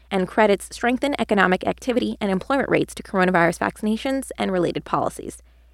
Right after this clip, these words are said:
In April, Federal Reserve Vice Chairman Richard Clarida said prices are likely to rise somewhat further before moderating later this year,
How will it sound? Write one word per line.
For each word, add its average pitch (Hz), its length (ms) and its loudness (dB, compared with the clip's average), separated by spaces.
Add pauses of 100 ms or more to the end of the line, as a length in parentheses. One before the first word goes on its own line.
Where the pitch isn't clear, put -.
(200)
In 190 240 0
April, 240 380 0 (340)
Federal 277 320 4
Reserve 196 360 4
Vice 175 260 0
Chairman 170 540 -2
Richard 165 320 -2
Clarida 233 460 4 (280)
said 247 160 -4
prices 285 480 0
are 254 80 4
likely 254 320 2
to 285 100 0
rise 208 240 4
somewhat 202 360 -2
further - 400 0
before - 260 -2
moderating 180 560 4
later 143 260 0
this - 220 -10
year, - 240 0